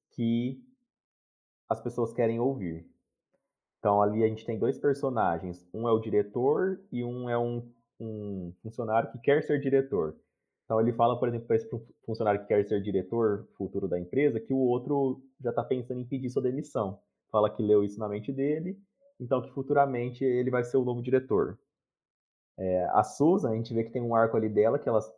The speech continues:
ela é uma psicóloga robótica, né? É, parece ser uma pessoa meio na dela, né? É, que não tem ali um, é, muitos relacionamentos, e ela tava meio que apaixonada por um personagem.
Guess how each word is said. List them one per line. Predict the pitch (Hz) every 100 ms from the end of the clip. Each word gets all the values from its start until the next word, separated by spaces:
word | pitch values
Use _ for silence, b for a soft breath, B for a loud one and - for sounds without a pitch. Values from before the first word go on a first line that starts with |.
| _
ela | - 95
é | 92
uma | 90 90 87 85 -
psicóloga | _ - 92 90 87
robótica, | 95 90 104 147 - 131
né? | 117 117 - _ _ _ _ _
É, | - 80 80 76 71 71 - _ _ _ _ _ _ _ _ _
parece | 101 95 95 -
ser | 98
uma | 95 92 87 82 80 -
pessoa | 101 - 95 90
meio | 87 85 82
na | 80 104
dela, | 117 107 139 110
né? | 95 95 104 _ _ _ _ _ -
É, | 87 78 76 76 82 _ _ _ _ _ _ _ _ _
que | 127
não | 139
tem | 139
ali | 127 117 113
um, | 104 95 85 - _ _
é, | 90 85
muitos | 90 87
relacionamentos, | 98 95 110 123 110 131 175 _ _ _ _ _ _ -
e | 135
ela | 147 151
tava | 147 135 139
meio | 139
que | 135
apaixonada | 135 135 139 123 123
por | 123 131
um | 131
personagem. | 131 131 139 127 113 90